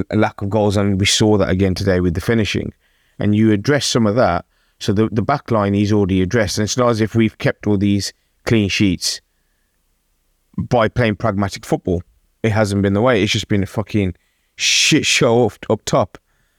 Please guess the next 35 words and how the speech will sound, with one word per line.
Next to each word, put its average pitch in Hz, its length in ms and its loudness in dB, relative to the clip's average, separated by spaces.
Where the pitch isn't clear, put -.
So - 140 -2
you'd 117 160 2
actually, 120 240 0
if - 120 -4
you, 117 180 2
if - 440 -8
you 113 160 2
improve 117 480 2
that 113 140 2
going 110 280 2
into 101 200 -2
next 107 280 -2
season 104 340 0
by 117 320 2
a, 104 280 2
as 104 160 2
me 110 200 2
and 101 80 2
Jake 104 280 0
would 95 100 0
like, 101 200 2
have 107 200 -2
wet 95 180 0
dreams 101 260 0
about 98 200 0
Harry 101 240 0
Kane, 110 400 -2
um, 104 540 0
then 107 600 0
yeah, 120 260 2
onwards 107 360 2
and 110 80 4
upwards, - 480 -2
and 101 120 0
then. 101 280 2